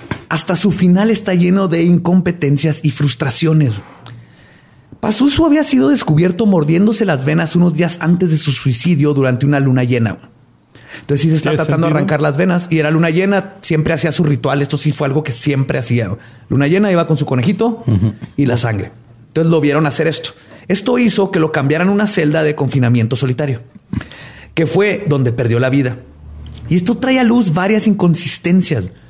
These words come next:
Speaker 1: Primero, si se estaba intentando suicidar, lo debieron haber puesto bajo vigilancia,
Speaker 3: Sí.
Speaker 2: Ujú.
Speaker 1: cosa que no hicieron. Segunda, el reporte forense menciona una herida con un instrumento cortante como la causa de que se desangrara.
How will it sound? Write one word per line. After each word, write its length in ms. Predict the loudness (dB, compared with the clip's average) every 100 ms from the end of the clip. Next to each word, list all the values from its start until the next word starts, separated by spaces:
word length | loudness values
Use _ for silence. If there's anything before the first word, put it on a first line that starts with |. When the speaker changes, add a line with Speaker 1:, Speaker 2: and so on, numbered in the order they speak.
| -20 -20 -6
Speaker 1:
Primero, 640 | 0 2 2 0 -2 -6 -14
si 160 | -4 0
se 60 |
estaba 200 | 0 2
intentando 440 | 2 2 2 2 0
suicidar, 480 | 0 0 0 -2 -2
lo 120 | 0
debieron 260 | 2 2 0
haber 220 | -2 -2
puesto 320 | -2 -2 -2
bajo 240 | -2 -2 -2
vigilancia, 560 | 0 2 2 0 -2 -4
Speaker 3:
Sí. 160 | -4 -2
Speaker 2:
Ujú. 240 | 2 2
Speaker 1:
cosa 320 | 2 0 -2 -2
que 80 |
no 80 | 0
hicieron. 440 | 2 0 -2 -2 -6 -16 -20 -20 -20 -12
Segunda, 580 | -4 -2 2 2 0 -4 -10 -20 -12 -4
el 100 | -2
reporte 400 | 0 -2 0 -2
forense 440 | 0 0 0 0
menciona 320 | 0 2 2
una 140 | 2 2
herida 320 | 2 2 0
con 120 | 2
un 60 | 2
instrumento 480 | 2 0 0 0
cortante 520 | -2 -4 -4 -4 -4 -8 -14 _ _
como 160 | -2 0
la 160 | 0
causa 320 | -2 -4 -2 -2
de 100 | -2
que 100 | -2
se 120 | -2
desangrara. 720 | -2 0 0 0 -2 -6